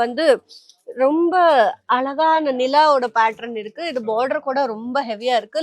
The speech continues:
லட்கன் கூட கீழே இருக்கு. பாருங்க, இதோட பல்லு பாருங்க எவ்வளோ அழகா இருக்கு. இது வந்து ஃபெதர் தீம், ஃபெதர் பேட்டர்ன்ல இருக்கு. So இது வந்து கோல்டன் ஜெரி and காப்பர் ஜெரி மிக்ஸ். So இது வந்து உங்களுக்கு நைட் டைம் போட்டா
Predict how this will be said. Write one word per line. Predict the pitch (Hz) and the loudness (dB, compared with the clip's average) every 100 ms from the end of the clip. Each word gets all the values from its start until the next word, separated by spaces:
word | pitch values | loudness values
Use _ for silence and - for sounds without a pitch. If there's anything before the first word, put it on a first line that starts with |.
| 277 | -2
லட்கன் | 220 - 311 302 | -4 -6 -10 -8
கூட | 254 247 277 - | -6 -4 -6 -8
கீழே | 240 254 233 | -6 -4 -4
இருக்கு. | 196 269 254 | -6 -10 -4
பாருங்க, | 214 208 214 262 - - - - 294 | -2 -4 -2 -2 -2 -10 -20 -8 0
இதோட | 311 311 294 285 254 240 302 | 2 4 6 8 6 6 4
பல்லு | 285 349 392 | 4 2 2
பாருங்க | 254 220 226 294 427 _ _ _ 226 | 2 2 2 0 0 _ _ _ -6
எவ்வளோ | 226 254 262 | -4 2 2
அழகா | 202 233 269 285 | 2 0 2 2
இருக்கு. | 208 - 208 247 | 0 -4 -14 -10
இது | 247 240 | -6 -4
வந்து | 240 349 - | -4 -6 -2
ஃபெதர் | 254 220 247 277 - | 0 2 2 0 -4
தீம், | 233 202 202 | -12 -12 -8
ஃபெதர் | 247 214 233 233 226 | -4 -2 -2 0 0
பேட்டர்ன்ல | 202 208 208 247 220 | 0 -4 -2 0 0
இருக்கு. | - - - _ - _ _ _ - - | -6 -16 -18 _ -20 _ _ _ -16 -4
So | 254 233 214 208 | -2 -2 -4 -6
இது | 254 269 262 | -8 -8 -8
வந்து | 247 269 220 | -6 -8 -2
கோல்டன் | 226 247 285 302 262 | 0 2 0 -2 -2
ஜெரி | 240 233 277 233 | -4 -4 -4 -4
and | 247 240 | -4 -4
காப்பர் | 233 240 294 240 | -4 0 -2 0
ஜெரி | 226 247 240 | -6 -6 -8
மிக்ஸ். | 214 - 285 294 | -10 -12 -16 -6
So | 277 240 | -2 -2
இது | 233 269 | 0 -2
வந்து | 247 247 294 262 | 0 4 4 4
உங்களுக்கு | 240 247 247 240 | 2 -2 -2 0
நைட் | 233 254 | 0 2
டைம் | 285 285 | -2 0
போட்டா | 247 220 262 | -4 -4 -4